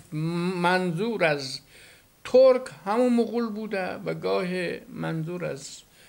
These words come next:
مغول مثلاً ترک بوده، اینها با هم اختلاط هم پیدا کردن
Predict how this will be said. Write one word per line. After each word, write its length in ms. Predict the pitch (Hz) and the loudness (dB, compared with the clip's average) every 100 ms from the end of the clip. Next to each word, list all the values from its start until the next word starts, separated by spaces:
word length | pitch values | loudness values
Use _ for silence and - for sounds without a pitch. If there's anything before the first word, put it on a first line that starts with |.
| - _ 160 | -20 _ 0
مغول 400 | 165 170 196 196 - | 2 2 0 -2 -6
مثلاً 420 | 165 - 160 180 160 - | -6 -4 -4 -4 -8 -2
ترک 340 | - 226 220 | 2 4 2
بوده، 420 | 220 175 180 175 | -4 -12 -8 -8
اینها 400 | 170 151 147 165 | -6 -6 -6 -6
با 180 | 160 139 | -6 -8
هم 260 | 139 165 160 | -8 -12 -10
اختلاط 640 | 156 - - 156 160 160 | -12 -12 -6 -2 -2 -4
هم 140 | 117 123 | -12 -10
پیدا 440 | 127 123 170 180 | -8 -6 -8 -10
کردن 380 | 240 233 - 262 | -14 -14 -12 -14